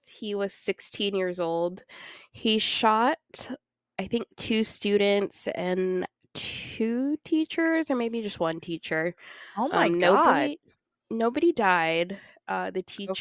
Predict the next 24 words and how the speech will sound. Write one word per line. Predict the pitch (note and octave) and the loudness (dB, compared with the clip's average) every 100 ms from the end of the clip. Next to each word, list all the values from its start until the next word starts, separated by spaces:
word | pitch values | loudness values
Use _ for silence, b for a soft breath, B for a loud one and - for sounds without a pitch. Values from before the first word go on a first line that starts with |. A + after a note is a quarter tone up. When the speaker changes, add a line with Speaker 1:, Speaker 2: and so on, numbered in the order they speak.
| A3 | -2
Speaker 2:
Okay. | D3 D3+ G#3 | 0 0 -2
Speaker 1:
was | F#3 F3+ F3+ - - | -2 -2 -4 -10 -4
injured. | F3 D#3+ D#3+ D3 C#3+ D3 F#3+ - B B B B B B B B B B B B _ - | -4 -2 -6 -8 -6 -6 -8 -14 B B B B B B B B B B B B _ -6
Um, | F#3 F3+ F3+ | -2 -2 -2
he | F#3+ G#3+ | -6 -10
did | G3 G3 A3 | -4 -2 2
go | B3+ | 2
to | |
prison. | C4 A3+ F#3+ F#3 F#3+ | 2 2 2 4 2
He | A3 G3+ | 0 -6
served | - F#3+ F#3 F#3 | 0 2 2 0
a | - F#3 | -8 -10
sixteen-year | - F#3 - - G3+ F#3 F3+ | -6 -8 -6 -6 -2 0 -2
prison | - F#3+ F3+ F3 E3+ | -2 -4 -4 -4 -6
sentence, | - F3 F3 - F3 E3+ G#3+ - - - B B B B - | -4 -4 -4 -4 -4 -2 -4 -8 -14 -14 B B B B -6
and | F#3+ F#3 F3+ F3+ | -2 0 0 0
he | F3+ - F#3+ | -4 -6 -2
Speaker 2:
Okay. | F#3 | -2
Speaker 1:
was | F3+ - | -2 -6
released | F#3 F3 E3 F#3 - - - F3 | -8 -8 -6 -8 -10 -20 -12 -6
in | F3 | -6
twenty | - - F#3 E3+ D#3+ | -6 -8 -6 -6 -6
twenty. | - E3+ B2 - - - _ _ _ - | -4 -2 -2 -4 -14 -18 _ _ _ -18
So | - - - F3+ | -12 -12 -12 -16